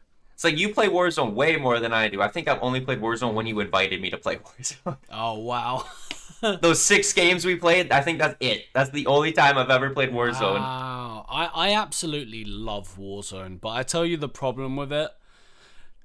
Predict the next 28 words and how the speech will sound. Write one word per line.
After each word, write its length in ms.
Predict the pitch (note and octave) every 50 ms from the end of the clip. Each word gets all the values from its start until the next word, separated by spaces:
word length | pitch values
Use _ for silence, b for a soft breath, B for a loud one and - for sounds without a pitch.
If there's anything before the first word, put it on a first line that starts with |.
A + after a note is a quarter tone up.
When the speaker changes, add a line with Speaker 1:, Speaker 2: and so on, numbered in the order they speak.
| - - - b b b b b
Speaker 2:
In 160 | E3+ E3+ F3+
terms 420 | - - D3+ F#3 F#3 F#3+ F#3+ - F#3+
of 160 | F#3 - -
content 540 | - - F3 D#3+ E3 E3+ F3 F#3 F3+ F3 A2
and 160 | C#3 C#3+ C#3
streaming, 640 | - - - D#3 D3+ D#3 D#3+ E3+ F3 F3+ F#3+ G3+ F#3+ - -
it 140 | E3 E3+ E3
creates 460 | - - - F#3+ F3 E3+ E3 D#3+ - -
so 240 | - - F#3 F#3
many 220 | G#3 G#3 G#3 G3+ F#3
good 200 | - F#3+ F#3 D#3+
moments. 720 | D#3+ D#3 D3 C3 A#2+ A2+ A2+ A2+ B2 C#3 - - - - - _ -
It 80 | - B2+
creates 280 | - - D#3 C#3 G#2+ -
so 160 | - E3 E3+
many 160 | F3+ E3+ E3+
highlights, 680 | D3 - D3+ C#3+ C#3 C3+ C3+ C3+ C3+ C3+ A#2+ - - -
entertaining 720 | C#3+ D#3 E3 D#3 - - - E3+ D#3 D3+ D3+ D3 C3+ B2+
stream, 540 | - - - C#3 C3 B2+ B2+ C3 C3 B2+
the 100 | A2+ A2
vibes 480 | G#2 G2 C3 C#3 C#3 C#3 C3+ B2 - -
are 160 | B2+ A#2+ A#2+
up. 320 | A#2 A#2 - - _ _ _ -
I 140 | - E3 F3
love 360 | F3 E3 D#3+ E3 E3+ E3 C#3
it 200 | C#3+ C3 B2 - - -
for 120 | - C#3+
streaming. 600 | C3 - - - D#3 D3 C#3 A2+ G2+ F#2+ F2 E2